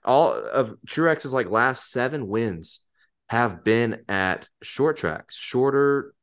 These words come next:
flatter, smaller racetracks, essentially. No mile and a halfs. Uh, three of those, I think, were at Martinsville. So, anyway,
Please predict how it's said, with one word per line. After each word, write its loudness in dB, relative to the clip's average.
flatter, 0
smaller 2
racetracks, -4
essentially. -8
No 2
mile 6
and 2
a 0
halfs. -4
Uh, 2
three 6
of 8
those, 8
I 2
think, -2
were -2
at -4
Martinsville. -4
So, 2
anyway, 6